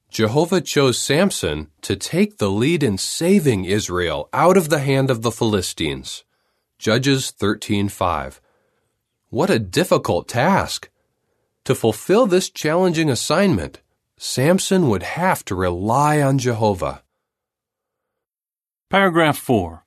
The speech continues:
Speaker 2: Question. How did Jehovah help Samson to free himself from the Philistines?
Speaker 1: Consider an example of Samson's trust in Jehovah and of the support that God supplied.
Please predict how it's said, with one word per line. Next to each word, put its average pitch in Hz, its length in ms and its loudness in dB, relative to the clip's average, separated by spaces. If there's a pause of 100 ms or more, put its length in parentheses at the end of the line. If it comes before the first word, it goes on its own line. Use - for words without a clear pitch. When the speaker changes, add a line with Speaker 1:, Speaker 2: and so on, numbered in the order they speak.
Speaker 2:
Question. 113 520 -2 (760)
How - 200 -2
did 285 140 0
Jehovah 156 540 4
help - 340 -4
Samson 104 560 -2
to 123 140 -2
free 247 280 0
himself 120 520 2
from 107 160 2
the 101 80 0
Philistines? - 920 -6 (1400)
Speaker 1:
Consider 254 520 -2
an 147 120 0
example 123 680 2
of 82 160 -4
Samson's 120 640 -2
trust - 420 -2
in 104 140 -2
Jehovah 98 640 0 (440)
and 190 320 2
of 165 200 0
the 160 80 -2
support 175 680 0
that 104 180 -2
God 123 280 2
supplied. 127 760 -2